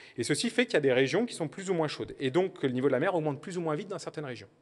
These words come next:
De la même manière, quand les calottes polaires fondent,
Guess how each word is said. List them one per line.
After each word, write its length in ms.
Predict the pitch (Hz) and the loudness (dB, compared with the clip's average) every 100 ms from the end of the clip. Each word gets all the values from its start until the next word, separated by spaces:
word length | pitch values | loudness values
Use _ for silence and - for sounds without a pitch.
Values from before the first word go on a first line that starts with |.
| _ _ _ _ - - - - | _ _ _ _ -20 -20 -20 -6
De 60 | 139 | 2
la 60 | 147 | 4
même 160 | 170 | 4
manière, 380 | 156 147 214 233 | 4 4 4 2
quand 100 | 180 | 2
les 140 | 135 | 2
calottes 460 | 117 139 - 175 175 | 0 0 4 6 6
polaires 440 | 156 147 143 104 87 | 6 8 6 2 -6
fondent, 480 | - 190 269 110 | 0 4 4 4